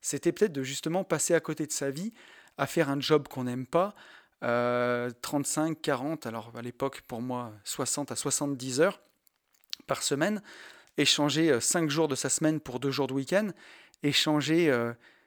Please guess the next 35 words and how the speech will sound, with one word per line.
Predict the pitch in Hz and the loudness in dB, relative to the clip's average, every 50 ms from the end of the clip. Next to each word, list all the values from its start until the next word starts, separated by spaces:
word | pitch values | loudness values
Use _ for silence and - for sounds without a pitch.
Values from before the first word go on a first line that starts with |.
| _ _ _ | _ _ _
quarante-sept | - 151 135 131 147 156 151 147 - - 143 139 139 135 - - - - 185 185 - - - - - | 0 2 2 2 2 0 0 -2 -2 -2 0 0 2 2 4 4 4 4 2 0 -2 -6 -14 -10 -4
semaines, | - - - 160 156 156 156 160 170 160 131 120 - | -2 2 4 4 6 6 6 4 4 2 -2 -6 -8
puisque | - - - - | -8 -8 -8 -6
à | 131 123 | -6 -6
l'époque | 123 123 - - 165 - | -4 -4 -4 -4 -4 -4
je | - - | -6 -8
prenais | - - 127 135 143 147 143 | -6 -6 -4 -2 -2 -2 -2
seulement | - - 135 127 139 135 | -2 -4 -4 -4 -6 -8
quatre | 131 - 196 - - | -4 -4 -4 -2 0
semaines | - 165 160 156 151 147 139 127 | 0 0 0 0 -2 -4 -6 -6
de | 127 131 123 117 | -4 -4 -4 -6
congé | - - 131 127 120 131 131 131 - _ | -6 -6 -4 -4 -2 -4 -6 -8 -8 _
par | - 120 110 139 | -2 -2 0 0
an, | 190 262 - - - - - - - - - _ _ | -2 -4 -4 -10 -18 -20 -20 -20 -20 -20 -20 _ _
donc | 147 139 - - | -6 -4 -2 0
échanger | 151 - - 147 143 135 160 160 | 0 0 2 0 0 0 0 0
quarante-huit | - - 190 185 196 185 - - 175 | 4 4 4 4 4 2 0 0 0
semaines | - - - 170 170 170 165 156 143 - _ - | 2 2 2 4 2 2 2 0 -6 -10 _ -6
de | 147 147 | -4 -2
ma | 147 156 151 151 | 0 0 0 -2
vie | 139 151 156 - - - - - _ _ - | -2 -4 -8 -10 -12 -18 -20 -20 _ _ -6
contre | - 160 156 143 - - 127 | -2 -2 -2 -2 -2 -4 -6
quatre | 120 - - 160 160 - - - | 0 2 4 4 4 2 -4 -10
de | 139 131 135 | -6 -6 -6
liberté, | 131 139 135 135 127 - - - 202 214 - - - - - - - - _ _ - | -6 -4 -2 -4 -4 -2 -4 -4 -4 -4 -6 -12 -20 -20 -20 -20 -20 -20 _ _ -6
est-ce | 143 - | -4 -2
que | - 156 | -2 0
c'est | - - 160 147 | 0 2 2 2
un | 143 143 | 2 2
bon | 135 139 139 143 | 0 0 -2 -2
deal ? | 139 160 202 214 208 - - _ _ _ - | 0 0 0 0 0 -2 -6 _ _ _ -8
Je | 147 120 170 | -2 0 0
ne | 190 185 | 0 2
pense | - 170 147 - - - | 0 0 0 -2 0 0
pas. | - 165 190 - | 2 2 2 0